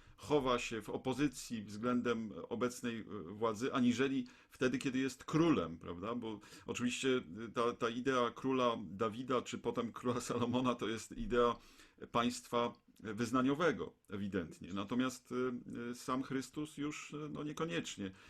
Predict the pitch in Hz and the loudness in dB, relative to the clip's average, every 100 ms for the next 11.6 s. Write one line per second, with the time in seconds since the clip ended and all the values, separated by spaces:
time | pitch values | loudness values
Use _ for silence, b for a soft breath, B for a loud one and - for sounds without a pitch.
0 | b b b - 120 - - 139 131 143 | b b b -6 -6 -6 0 0 2 0
1 | 143 - 143 135 117 120 120 117 - 123 | -2 0 0 0 -4 -8 -6 -6 -6 -6
2 | 123 147 143 139 123 147 139 - 117 101 | -4 -2 -2 -2 -2 0 0 -2 0 0
3 | 98 95 b b 104 120 120 104 123 156 | 0 -4 b b 0 0 0 -4 -4 0
4 | 160 151 143 80 85 - 135 127 - - | 0 2 -2 -2 -10 -4 -4 -4 -4 -2
5 | 156 - 147 - 151 151 156 208 196 175 | 0 2 0 4 4 4 2 0 -2 -2
6 | - 185 165 165 - - - - 170 190 | -2 0 2 0 -2 -8 -12 0 2 2
7 | 180 180 - 139 147 170 175 - 151 - | 0 -4 -8 -8 -6 -4 -2 0 2 0
8 | - 98 - b b _ - 92 120 131 | -6 -10 -12 b b _ -12 -6 -2 0
9 | 202 170 208 214 196 202 - - 214 214 | 0 0 -2 -2 0 -2 -2 -2 0 0
10 | 208 208 208 - - 185 190 185 - - | 0 -2 -2 -8 -8 -6 -2 -4 -4 -8
11 | - 185 202 202 202 196 | -8 -6 -2 0 0 -2